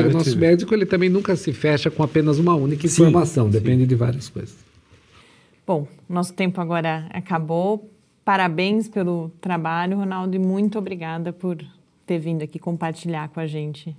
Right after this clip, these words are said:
Speaker 3: essas informações.
Speaker 2: O prazer é meu, agradeço aqui a oportunidade de falar um pouco do nosso trabalho e sigo à disposição também para quem tiver, quiser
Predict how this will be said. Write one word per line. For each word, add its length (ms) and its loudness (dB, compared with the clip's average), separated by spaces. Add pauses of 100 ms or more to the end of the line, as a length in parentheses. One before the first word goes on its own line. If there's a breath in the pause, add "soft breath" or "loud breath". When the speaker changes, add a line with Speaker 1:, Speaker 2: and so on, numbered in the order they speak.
(140)
Speaker 3:
essas 280 -10
informações. 720 -8
Speaker 2:
O 20 -14
prazer 300 0
é 40 2
meu, 200 4
agradeço 460 2
aqui 100 -2
a 20 2
oportunidade 480 -2
de 80 -8
falar 140 -4
um 40 -4
pouco 200 -4
do 60 -4
nosso 200 -6
trabalho 540 -2
e 320 0 (260)
sigo 280 0
à 20 2
disposição 600 -2
também 260 -4
para 120 -4
quem 140 -6
tiver, 280 -4 (560)
quiser 440 -4